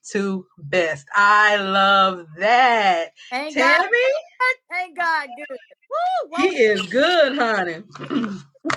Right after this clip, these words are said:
Speaker 1: You, you are something else with yourself. You know that?
Speaker 2: Ooh, honey, look, all the pain and the hell I had to go through, I told God, "Here I am, use me, use me."
Speaker 1: Okay.
Speaker 2: I just surrendered it all to him and said, "I'll go. Wherever it is you want me to go,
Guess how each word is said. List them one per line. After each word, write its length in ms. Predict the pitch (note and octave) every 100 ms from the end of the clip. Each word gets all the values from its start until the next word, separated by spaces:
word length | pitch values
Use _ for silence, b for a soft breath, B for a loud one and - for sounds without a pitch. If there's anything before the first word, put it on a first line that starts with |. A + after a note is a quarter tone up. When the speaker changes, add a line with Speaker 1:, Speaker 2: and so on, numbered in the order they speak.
| - -
Speaker 1:
You, 540 | G3 - G#4+ A4+ A4 A4+
you 180 | G#3 E4+ -
are 120 | G#3 -
something 340 | C#4+ D4+ D#4
else 220 | D4 C4+ A#3+
with 120 | A3
yourself. 460 | G#3+ G3 G#3+ G3
You 140 | A3+ F4
know 180 | F4 F4+
that? 380 | G4 F4 G#3+
Speaker 2:
Ooh, 220 | - D4 -
honey, 380 | - E4+ C#4+ B3 -
look, 180 | D#4 D#4 D4
all 260 | D4 E4
the 120 | D4+ B3
pain 320 | D#4 D#4+ D#4+
and 140 | D#4 C#4
the 60 |
hell 280 | C#4 D4+ D4+
I 120 | C#4+
had 260 | D4 D4+ D4
to 100 | C#4+
go 220 | C#4+ D4 C#4+
through, 140 | D4+ C4
I 120 | C#4
told 360 | E4+ D4 C4+
God, 240 | B3+ B3+ B3+
"Here 220 | D#4+ F4
I 220 | D#4 C#4+ C#4+ E4 F4+ F#4
am, 180 | F#4+ -
use 500 | E4 D#4+ C#4 B3+ -
me, 240 | C#4+ F4 C4+ G#3
use 500 | C4 F4 F#4 G4+ -
me." 100 | G3 G3
Speaker 1:
Okay. 600 | F#3+ C#4 C4+ C#4 C#4+ D#4+ F4+ -
Speaker 2:
I 180 | C4 E4 E4
just 220 | D4 C#4 C#4
surrendered 460 | B3+ C4 D#4+ D#4+ -
it 80 | C4
all 260 | C4+ D4 D4+
to 200 | D4 D4
him 240 | D4+ D4
and 140 | C4+ C4 C#4
said, 140 | B3
"I'll 280 | C4+ D#4 E4
go. 340 | - C#4 A#3 G3+
Wherever 360 | A#3 C#4+ D#4+
it 140 | E4+ E4
is 100 | E4 D4+
you 60 |
want 200 | D#4+ E4
me 120 | E4+ E4
to 120 | C#4
go, 240 | C4+ A3+